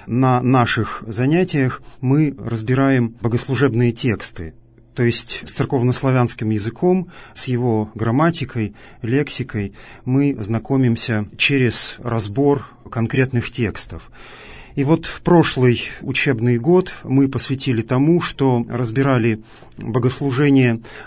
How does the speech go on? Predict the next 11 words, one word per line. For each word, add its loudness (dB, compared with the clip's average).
праздника 2
Рождества 0
Христова. -2
Надо 4
сказать, 2
что, 2
начиная 2
уже 0
с -2
осеннего 2
периода, 2